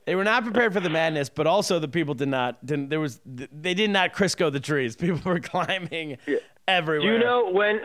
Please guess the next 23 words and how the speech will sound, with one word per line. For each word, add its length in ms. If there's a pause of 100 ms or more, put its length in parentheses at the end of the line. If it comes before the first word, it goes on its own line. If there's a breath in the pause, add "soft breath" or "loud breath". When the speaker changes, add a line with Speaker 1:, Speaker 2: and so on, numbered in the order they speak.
Speaker 2:
so 140
when, 240
is 160
the 160
final 380
gonna 180
be 180
when 140
you're 140
there, 360
or 80
is 80
it, 40
you're 100
gonna 140
be 100
gone? 300 (580 loud breath)
Speaker 1:
Well, 220
the 140
final 560
will 260
be, 380
it, 100